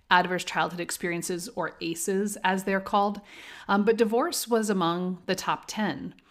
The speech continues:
It was the most highly endorsed adverse childhood experience as well, because divorce, as we know, is common.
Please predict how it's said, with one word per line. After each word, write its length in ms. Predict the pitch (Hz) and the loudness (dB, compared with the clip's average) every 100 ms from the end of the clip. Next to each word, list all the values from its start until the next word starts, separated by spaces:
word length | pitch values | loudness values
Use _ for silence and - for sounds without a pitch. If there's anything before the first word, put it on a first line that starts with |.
| _ - 180 - - _ | _ -20 -20 -20 -20 _
It 140 | 226 | 6
was 320 | 226 214 185 185 | 8 6 4 2
the 160 | 208 | 4
most 960 | 190 202 214 240 277 - - - - - - _ _ _ _ | 6 8 10 10 6 4 -2 -2 -2 -4 -8 _ _ _ _
highly 680 | - - 214 214 254 220 185 | -14 0 6 6 6 4 0
endorsed 920 | 180 175 185 262 - - - - - - _ | -2 -2 2 2 0 -2 -4 -4 -6 -10 _
adverse 380 | 165 165 156 - | -2 0 -2 -4
childhood 420 | - 151 160 156 | -4 -4 -4 -6
experience 640 | - - 170 160 151 156 | -6 -6 -4 -4 -4 -4
as 180 | 165 165 | -6 -4
well, 160 | 170 147 | -2 -2
because 320 | 160 - 165 | -4 -8 -8
divorce, 400 | 180 - 156 - | -8 -8 -8 -6
as 300 | 160 160 - _ | -8 -10 -14 _
we 100 | 180 | -4
know, 160 | 165 - | -4 -4
is 140 | 160 | -8
common. 500 | - - 262 - - | -6 0 2 2 -4